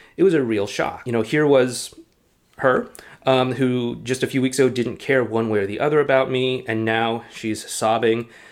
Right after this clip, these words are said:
so loudly that I can barely understand what she's saying. She even said that she wanted to come and visit me sometime at school. I, I, I was just shocked. And so the, I did the best that I could to calm her down, and then I got her talking about her feelings, and then I cheered her up,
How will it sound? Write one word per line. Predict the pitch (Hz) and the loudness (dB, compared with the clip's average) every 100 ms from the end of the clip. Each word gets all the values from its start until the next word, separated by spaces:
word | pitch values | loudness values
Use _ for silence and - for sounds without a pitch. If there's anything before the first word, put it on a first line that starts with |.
| - | -20
so | - - 120 | -6 -2 0
loudly | 120 107 104 107 101 | 2 0 -2 -6 -6
that | 107 107 | -4 -4
I | 104 | -6
can | 104 113 | -6 -4
barely | 110 110 107 | -2 0 -2
understand | 101 98 95 - 101 101 | -4 -8 -8 -8 -8 -8
what | 98 | -10
she's | - - | -10 -12
saying. | - 95 82 - - | -8 -6 -8 -12 -18
She | - 123 | -8 -4
even | 110 | -2
said | 104 107 | 0 -2
that | 104 | -2
she | - | -6
wanted | 107 107 101 | -2 -2 -2
to | |
come | 98 135 123 120 - | -4 -2 0 -2 -4
and | 110 104 104 120 - - - | -4 -4 -4 -8 -16 -20 -4
visit | 117 113 | -2 -2
me | 117 | -2
sometime | 113 113 107 - 107 104 | -2 -2 -2 -4 -4 -4
at | |
school. | - - 139 131 127 127 - - | -8 -2 2 4 4 0 -12 -10
I, | 113 113 | -6 -4
I, | 101 | -4
I | 110 107 | -2 0
was | 113 110 | 0 -2
just | 101 | -4
shocked. | 120 92 - | -2 -2 -4
And | - | -2
so | 143 | 0
the, | 127 131 | 0 -2
I | 117 | -2
did | 120 123 | 0 0
the | |
best | 120 120 - | 0 0 0
that | 113 | -4
I | |
could | 110 127 | -2 -6
to | 117 | -6
calm | 110 113 | -4 -4
her | 104 | -4
down, | 101 113 117 113 117 - _ _ _ _ _ _ - - | -4 -2 -2 -2 -6 -12 _ _ _ _ _ _ -20 -12
and | 117 | -6
then | 110 | -4
I | |
got | 107 - | -4 -6
her | |
talking | - - 110 101 | -8 -10 -8 -8
about | 92 | -8
her | |
feelings, | - 143 139 131 131 131 127 | -4 0 2 2 0 -2 -6
and | - 110 | -6 -4
then | |
I | 104 | -4
cheered | 98 - 107 | -4 -4 -4
her | 107 | 0
up, | 117 120 - | 0 0 -2